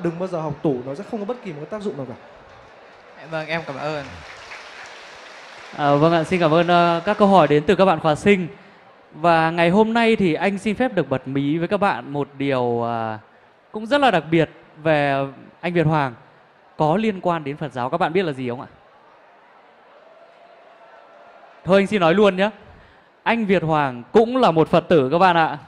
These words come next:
Speaker 3: Và anh Việt Hoàng đã quy y Tam Bảo rồi. À,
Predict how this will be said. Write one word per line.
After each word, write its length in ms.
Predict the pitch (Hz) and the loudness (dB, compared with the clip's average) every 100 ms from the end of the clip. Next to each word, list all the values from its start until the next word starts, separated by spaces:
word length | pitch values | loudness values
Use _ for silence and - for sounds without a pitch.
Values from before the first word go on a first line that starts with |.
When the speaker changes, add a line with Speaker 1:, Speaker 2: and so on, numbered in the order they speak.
| - _ - | -20 _ -6
Speaker 3:
Và 240 | 156 170 175 | 2 4 4
anh 180 | 208 | 0
Việt 100 | 196 | 0
Hoàng 240 | 185 175 156 | 2 2 2
đã 240 | 165 208 214 | 2 2 2
quy 100 | 214 | 0
y 180 | 202 196 | 0 0
Tam 220 | 196 185 | 0 2
Bảo 200 | 170 131 | 2 2
rồi. 340 | 147 160 151 120 - - - - | 2 2 2 -2 -8 -16 -18 -12
À, 680 | - 165 165 160 160 160 160 | -2 2 2 2 0 0 -4